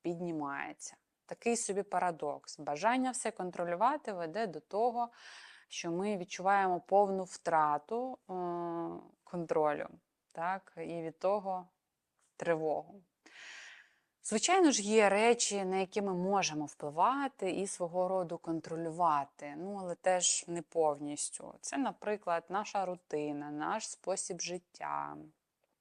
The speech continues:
рівень активності в житті, рівень відповідальності. Ми можемо там намагатися берегти своє здоров'я, дбати про нього. Ми можемо любити своїх, е, партнерів,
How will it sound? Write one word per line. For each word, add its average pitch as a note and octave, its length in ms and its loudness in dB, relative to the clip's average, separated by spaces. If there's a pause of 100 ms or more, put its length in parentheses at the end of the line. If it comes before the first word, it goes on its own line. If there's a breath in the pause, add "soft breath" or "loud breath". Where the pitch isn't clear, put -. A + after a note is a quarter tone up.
(140)
рівень G3+ 400 2
активності D#3+ 880 -4
в D3 60 -10
житті, D3 600 -10
рівень F3+ 320 -4
відповідальності. D3 1400 -4 (800 loud breath)
Ми F#3+ 100 -2
можемо G#3 640 0
там D#3+ 380 -2
намагатися D#3+ 560 -2
берегти E3+ 480 -6
своє F#3 340 -4
здоров'я, D3 680 -4
дбати D3 600 -4
про - 260 -18
нього. D3 520 -12
Ми D3+ 120 -12
можемо G3 480 -6
любити F#3+ 500 -4
своїх, E3+ 840 -8
е, D#3+ 160 -2
партнерів, C#3+ 1000 -8